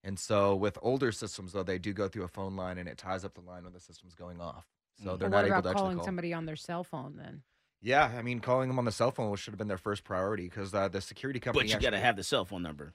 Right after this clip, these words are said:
Speaker 1: Yeah,
Speaker 2: That's the
Speaker 1: exactly.
Speaker 2: kicker. Yeah.
Speaker 1: So, uh, a security company, though, has a list of numbers to call, uh, as emergency contact. But, um,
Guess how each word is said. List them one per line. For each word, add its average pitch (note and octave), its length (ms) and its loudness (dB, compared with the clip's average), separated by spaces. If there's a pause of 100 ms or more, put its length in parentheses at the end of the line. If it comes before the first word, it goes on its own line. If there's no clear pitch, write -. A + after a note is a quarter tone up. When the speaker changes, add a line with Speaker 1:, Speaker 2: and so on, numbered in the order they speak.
Speaker 1:
Yeah, G2+ 380 -2
Speaker 2:
That's F2+ 160 -6
the - 80 -12
Speaker 1:
exactly. E2+ 320 -6
Speaker 2:
kicker. - 120 -20
Yeah. E2+ 260 -8 (420)
Speaker 1:
So, A2 260 2 (120)
uh, G#2 420 4
a G2 40 0
security C3+ 400 -2
company, A2+ 280 0
though, G#2 140 4
has G#2 520 2
a F#2+ 180 -2
list G#2 360 -2
of F2+ 160 -4
numbers F#2+ 380 -4
to E2 80 -16
call, F2 580 -4
uh, E2+ 220 -8
as F2 140 -12
emergency F#2 340 -8
contact. F#2 640 -6
But, E2+ 120 -2
um, E2 380 -4